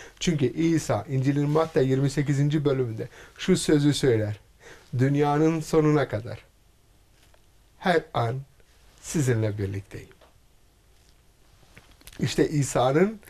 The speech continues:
diğer bütün inanç sistemlerinden, bilmiyorum onlar nereden geldiler, ama İsa'nın nereden geldiğini biliyorum.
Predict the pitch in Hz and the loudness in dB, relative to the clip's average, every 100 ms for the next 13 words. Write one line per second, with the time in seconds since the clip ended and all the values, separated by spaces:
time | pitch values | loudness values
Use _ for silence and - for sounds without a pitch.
0 | - - - - - - 131 123 147 196 | -20 -20 -20 -20 -20 -16 -10 -2 4 6
1 | 202 160 147 - - 262 277 202 185 196 | 4 2 -2 -4 -2 -2 -2 0 2 2
2 | - 160 - 160 147 143 131 127 135 165 | 0 -6 -2 0 0 2 2 2 2 0
3 | 156 151 151 135 127 120 120 113 120 117 | 2 2 4 2 2 2 2 2 4 2
4 | 123 147 165 175 175 196 196 - - - | 2 0 2 0 2 2 0 -6 -20 -20
5 | - 143 143 - 160 143 - 156 165 190 | -6 0 0 0 0 -2 0 0 4 4
6 | 151 160 160 147 156 135 123 117 120 131 | 6 6 4 4 4 4 2 2 2 0
7 | 120 107 104 95 104 | 0 0 0 -2 -6